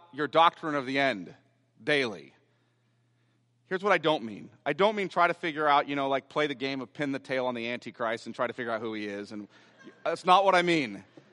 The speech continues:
okay? Be sober about your eschatology daily. What I mean by that is Jesus is gonna return.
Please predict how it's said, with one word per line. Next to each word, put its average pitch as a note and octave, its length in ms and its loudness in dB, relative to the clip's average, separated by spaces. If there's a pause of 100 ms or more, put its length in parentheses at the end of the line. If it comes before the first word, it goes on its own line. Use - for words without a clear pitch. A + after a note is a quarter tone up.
okay? E3 320 6 (1120)
Be F3+ 160 0
sober G#3+ 520 6
about G3 240 6
your F#3 100 2
eschatology F3 560 2
daily. D3+ 320 2
What E3+ 160 4
I D#3+ 80 4
mean F3 220 -2
by C#3 180 6
that B2+ 220 2
is B2+ 260 -8 (720)
Jesus F3 400 -4
is B2 160 -12
gonna C3 160 -6
return. - 420 -8